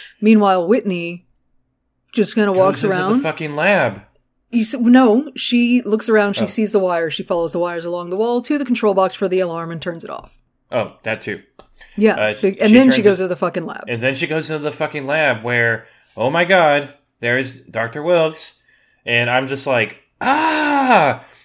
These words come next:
Speaker 2: Uh, she
Speaker 1: Yeah.
Speaker 2: strolls, she strolls in and she looks at the plans for, I think it's Howard's version of the arc reactor.
Speaker 1: Yeah, because she mentioned the palladium core.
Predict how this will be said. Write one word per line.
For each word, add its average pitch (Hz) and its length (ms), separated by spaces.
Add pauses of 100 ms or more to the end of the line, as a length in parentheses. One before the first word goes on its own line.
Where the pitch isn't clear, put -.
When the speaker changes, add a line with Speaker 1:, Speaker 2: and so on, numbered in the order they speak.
(200)
Speaker 2:
Uh, 120 180
she 185 160
Speaker 1:
Yeah. 175 400
Speaker 2:
strolls, - 380 (300)
she 147 220
strolls 170 500
in 117 400
and 120 160
she 135 180
looks 156 260
at 151 140
the 117 60
plans 135 500
for, 117 460 (280)
I 131 100
think 185 200
it's - 160
Howard's 139 400
version 147 460
of 143 100
the 143 120
arc 135 220
reactor. 143 560 (400)
Speaker 1:
Yeah, 294 400
because 208 220
she 262 80
mentioned 226 280
the 220 40
palladium 175 440
core. 226 480